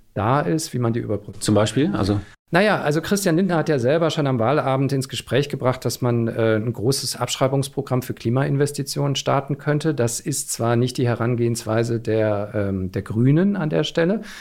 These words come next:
Speaker 1: aber es ist ihnen auch nicht komplett fremd. Es wäre relativ einfach. Es ist nicht so, dass man dann irgendeine staatliche Behörde, äh, Milliarden über das Land verteilen würde und, äh, man Anträge stellen müsste, sondern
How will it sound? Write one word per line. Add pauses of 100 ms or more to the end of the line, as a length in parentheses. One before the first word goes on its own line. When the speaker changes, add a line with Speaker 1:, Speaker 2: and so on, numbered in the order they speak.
(340)
Speaker 1:
aber
es
ist
ihnen
auch
nicht
komplett
fremd.
Es
wäre
relativ
einfach.
Es
ist
nicht
so,
dass
man
dann (340)
irgendeine
staatliche
Behörde, (340)
äh,
Milliarden
über
das
Land
verteilen
würde
und,
äh,
man
Anträge
stellen
müsste,
sondern